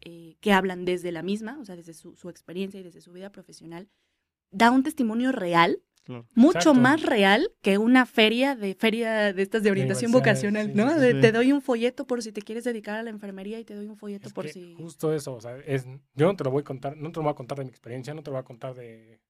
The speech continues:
Speaker 3: un conocido que
Speaker 1: Claro.
Speaker 3: tiene Pablo. O sea, no es como que te lo cuente de alguien que conozco. Te traigo a la
Speaker 1: Sí.
Speaker 3: persona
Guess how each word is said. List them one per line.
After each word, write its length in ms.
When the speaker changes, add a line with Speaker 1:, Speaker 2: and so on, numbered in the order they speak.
Speaker 3:
un 100
conocido 480
que 80
Speaker 1:
Claro. 120
Speaker 3:
tiene 220
Pablo. 360
O 500
sea, 100
no 60
es 80
como 200
que 60
te 80
lo 100
cuente 280
de 580
alguien 240
que 60
conozco. 480
Te 160
traigo 260
a 20
la 60
Speaker 1:
Sí. 80
Speaker 3:
persona 500